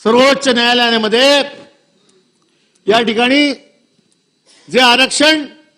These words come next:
दोन हजार एकोणीस मध्ये फडणवीस सरकारने दिलं होतं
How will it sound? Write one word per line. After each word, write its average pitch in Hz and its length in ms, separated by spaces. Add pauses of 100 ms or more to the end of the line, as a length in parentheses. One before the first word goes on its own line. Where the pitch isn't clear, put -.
(580)
दोन 233 140
हजार 269 240
एकोणीस 254 440
मध्ये 262 400 (140)
फडणवीस 233 400
सरकारने 247 400
दिलं 220 180
होतं 196 360